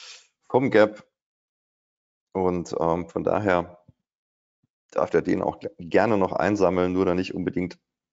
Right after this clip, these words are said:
hier drunter fallen. Das wäre dann halt ein bisschen unschick.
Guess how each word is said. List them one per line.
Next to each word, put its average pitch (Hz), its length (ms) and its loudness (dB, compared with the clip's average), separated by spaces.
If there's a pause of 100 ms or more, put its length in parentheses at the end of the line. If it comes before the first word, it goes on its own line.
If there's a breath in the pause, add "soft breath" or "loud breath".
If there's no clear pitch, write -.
(600)
hier 78 120 -14
drunter 95 320 -2
fallen. 82 260 -2
Das 76 160 -4
wäre 71 140 -2
dann 71 180 -8
halt 71 220 -10
ein - 80 -20 (920)
bisschen 139 320 2
unschick. - 560 -2